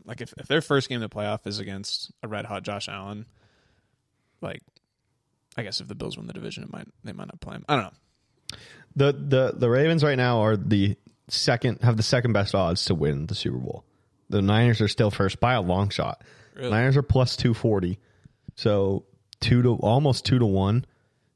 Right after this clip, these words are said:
Speaker 2: to, to, to win the M V P. The Ravens are five, plus five hundred, so double the odds for the Ravens to win the Super Bowl. And then,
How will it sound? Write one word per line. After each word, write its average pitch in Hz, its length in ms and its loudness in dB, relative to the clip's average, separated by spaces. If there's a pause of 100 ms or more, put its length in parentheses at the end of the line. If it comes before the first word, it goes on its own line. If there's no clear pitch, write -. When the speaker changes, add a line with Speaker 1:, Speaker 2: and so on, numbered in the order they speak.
(140)
Speaker 2:
to, 110 280 0
to, - 300 -2
to - 140 -2
win 107 120 2
the 110 80 4
M 110 60 2
V 107 80 2
P. 110 180 2
The - 80 -4
Ravens 117 300 2
are 107 60 2
five, 104 540 -2
plus - 220 0
five 90 260 0
hundred, 82 340 -4 (680)
so 95 420 0 (1200)
double 127 300 2
the 110 200 4
odds 98 280 0
for 110 100 -2
the 95 100 2
Ravens 92 360 0
to - 80 -6
win 92 80 0
the 85 60 -2
Super 90 160 -2
Bowl. 90 140 0
And 95 100 0
then, 92 200 2